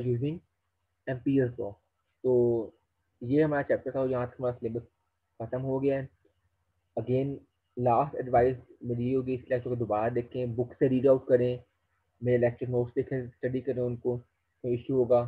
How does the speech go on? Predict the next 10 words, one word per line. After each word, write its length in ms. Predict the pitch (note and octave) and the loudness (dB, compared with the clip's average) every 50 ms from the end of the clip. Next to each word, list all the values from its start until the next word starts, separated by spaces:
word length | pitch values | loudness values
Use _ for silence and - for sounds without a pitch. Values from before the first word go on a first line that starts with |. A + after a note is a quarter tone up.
| A#2+ - _ _ - | -4 -12 _ _ -10
हम 60 | A#2+ A#2+ | -6 -4
नेक्स्ट 260 | A#2+ B2 A#2+ A#2+ - | -2 -2 -2 -4 -4
class 160 | A#2+ A#2 A#2+ | -6 -6 -6
में 80 | A#2 G#2+ | -6 -8
discuss 300 | G#2 - - C3+ B2+ - | -10 -8 -6 -6 -4 0
करेंगे। 360 | C3+ B2+ B2 A#2+ A#2 A#2 A#2 A2+ - _ - - E2+ - _ _ _ _ - | 0 0 2 0 0 -4 -6 -8 -10 _ -20 -20 -20 -20 _ _ _ _ -2
तो 520 | A#2+ A#2 A2+ A2 A2 A2 A2+ A2 G#2+ - _ _ _ _ _ _ _ _ _ - - - A#2 | 0 2 2 2 2 0 -2 -4 -4 -6 _ _ _ _ _ _ _ _ _ -10 -4 0 2
let's 200 | A#2+ B2 B2 - _ - - | 2 2 2 -2 _ -8 -6
wind 240 | G#2+ A2 A#2+ A#2+ B2+ B2+ | -4 -2 0 2 2 2
up 100 | A#2 | 2